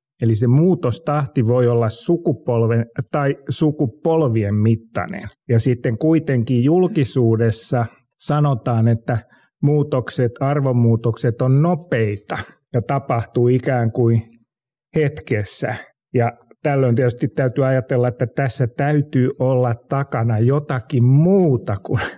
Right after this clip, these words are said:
muutakin kuin arvojen muutosta. Eli nopeasti muuttuvissa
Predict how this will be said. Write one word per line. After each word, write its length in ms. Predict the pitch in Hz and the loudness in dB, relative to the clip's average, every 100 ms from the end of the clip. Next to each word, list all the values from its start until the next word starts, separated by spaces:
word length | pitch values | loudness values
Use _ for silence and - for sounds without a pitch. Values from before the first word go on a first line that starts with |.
| _ | _
muutakin 720 | 151 160 156 147 - 165 156 - | 0 2 0 -2 -2 0 0 0
kuin 180 | 131 123 | -2 0
arvojen 640 | 131 127 117 110 101 101 | -2 0 0 0 0 -2
muutosta. 720 | 101 101 104 - 107 - - - | -2 -2 -4 -8 -10 -10 -10 -4
Eli 260 | 113 107 117 - _ _ 127 | 0 2 0 -4 _ _ 0
nopeasti 760 | 135 156 156 156 127 - 123 | 2 0 -2 -2 -2 -2 0
muuttuvissa 1000 | 113 120 143 156 156 - 120 117 113 127 | 2 2 4 2 -2 0 2 2 0 -6